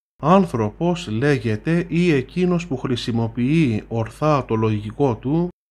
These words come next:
ή εκείνος που δέχεται συμβουλή για την διόρθωσή του. Ο αδιόρθωτος δεν λέγεται άνθρωπος, αλλά απάνθρωπος. Και αυτό είναι το γνώρισμα των απανθρώπων, και οι άνθρωποι αυτοί πρέπει να αποφεύγονται,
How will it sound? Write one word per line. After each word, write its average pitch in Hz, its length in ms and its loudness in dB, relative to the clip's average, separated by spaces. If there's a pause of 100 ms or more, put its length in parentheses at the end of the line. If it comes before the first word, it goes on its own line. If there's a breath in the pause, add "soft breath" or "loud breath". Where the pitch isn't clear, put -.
(260)
ή 127 200 4
εκείνος 170 540 0
που 117 220 -4
δέχεται 151 480 0
συμβουλή 117 560 0
για 147 120 0
την 120 240 0
διόρθωσή 135 680 0
του. 95 440 -6 (760)
Ο 123 140 6
αδιόρθωτος 147 1040 0
δεν 156 340 0
λέγεται 131 480 0
άνθρωπος, 120 840 -2
αλλά 113 420 2
απάνθρωπος. 107 1120 -4 (760)
Και 131 160 2
αυτό 170 360 2
είναι 165 180 2
το 139 120 -2
γνώρισμα 117 560 0
των 110 160 -2
απανθρώπων, 104 960 -4 (420)
και 113 260 -2
οι 110 60 0
άνθρωποι 120 560 0
αυτοί 107 280 -2
πρέπει 160 440 0
να 131 120 2
αποφεύγονται, 110 1000 -2